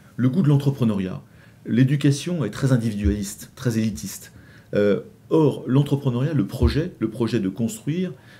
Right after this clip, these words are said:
c'est du travail en équipe, c'est de la communication, c'est du respect de l'autre, euh, c'est une motivation, un objectif. On ne l'apprend pas dans l'éducation. Je crois que s-, entreprendre sa vie, euh, être,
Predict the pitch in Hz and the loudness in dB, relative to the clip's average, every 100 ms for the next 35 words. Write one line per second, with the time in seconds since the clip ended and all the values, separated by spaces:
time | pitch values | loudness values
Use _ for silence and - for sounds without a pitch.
0 | - - - 123 98 101 - 107 104 113 | -20 -14 -4 -2 -2 -4 -4 -2 0 -2
1 | - 156 - - - - 101 110 - - | -4 -10 -12 -20 -20 -12 -6 -4 -2 -2
2 | 220 120 - 165 - - - - - - | -4 -6 -8 -12 -14 -20 -20 -20 -6 -2
3 | 107 104 101 - - 113 139 175 - - | -2 -2 -4 -4 -2 0 0 0 -6 -16
4 | - - - - 107 107 107 120 - 113 | -20 -20 -20 -2 4 4 4 0 -2 2
5 | 113 120 117 127 170 120 131 120 127 196 | 2 2 2 0 2 2 4 2 -2 -2
6 | 196 - - - - - 135 156 156 - | -4 -6 -20 -20 -20 0 4 4 4 -4
7 | 139 170 151 - - - 107 110 101 90 | -4 -4 -4 -6 -12 -8 -2 0 0 -2
8 | 98 - 98 - - - 123 170 165 110 | -4 -4 -8 -10 -18 -8 -4 -2 2 0
9 | 92 - - - - 139 151 143 202 180 | 0 -8 -10 -8 -2 0 2 0 2 2
10 | 139 110 113 - - - - - - 110 | 2 0 -2 -8 -16 -20 -20 -20 -2 2
11 | 113 135 135 135 120 | 4 2 2 2 2